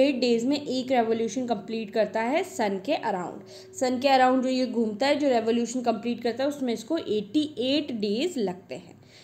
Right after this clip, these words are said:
It rotates on it, on its axis in fifty nine days, और ये अपने एक्सिस पर फिफ्टी नाइन डेज तक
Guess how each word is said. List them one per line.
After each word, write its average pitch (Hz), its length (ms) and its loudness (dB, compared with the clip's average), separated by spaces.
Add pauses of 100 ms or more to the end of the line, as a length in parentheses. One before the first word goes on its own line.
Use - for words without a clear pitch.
(120)
It 285 200 0
rotates 320 540 2
on 262 100 4
it, 277 140 0 (260)
on 262 260 4 (160)
its 294 200 -4 (120)
axis 285 520 0 (140)
in 269 160 4
fifty 269 480 0
nine 220 320 0
days, 180 340 -2
और 240 160 2
ये 262 80 0 (140)
अपने 247 340 -4
एक्सिस 247 340 -6
पर 330 160 4
फिफ्टी 302 480 -4
नाइन 226 260 0
डेज 208 260 -2
तक 311 140 0